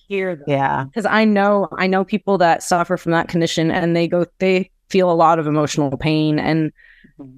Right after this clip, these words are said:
Speaker 1: hearing that you have a successful history of being able to do that is very encouraging.
Speaker 2: Thank you. Yeah, no, it's, it's a lot. I discovered it's a lot of inner child work.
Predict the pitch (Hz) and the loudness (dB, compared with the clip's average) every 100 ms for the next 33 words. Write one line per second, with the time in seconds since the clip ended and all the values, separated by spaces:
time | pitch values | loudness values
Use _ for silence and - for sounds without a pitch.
0 | 139 - 196 202 196 175 165 160 - 165 | -10 -2 2 2 2 2 0 0 0 2
1 | 160 156 - 170 - 147 - 160 156 - | 2 0 -2 -4 0 0 0 -2 -2 0
2 | 151 139 139 139 135 - 143 139 139 135 | 0 2 2 2 0 0 2 2 2 0
3 | 120 139 135 131 135 131 123 - 120 120 | 0 0 2 0 0 -2 -4 -4 -8 -8
4 | _ _ _ _ - 131 131 143 127 147 | _ _ _ _ -8 -4 -4 -2 0 2
5 | 139 151 151 - _ - 160 175 165 160 | 2 2 0 -4 _ -8 -2 2 2 2
6 | 160 160 - 175 180 160 - 143 135 147 | 0 -2 -2 -2 0 0 0 0 0 -2
7 | 139 131 - 123 127 - 78 | -2 -2 -2 -2 -2 -4 -8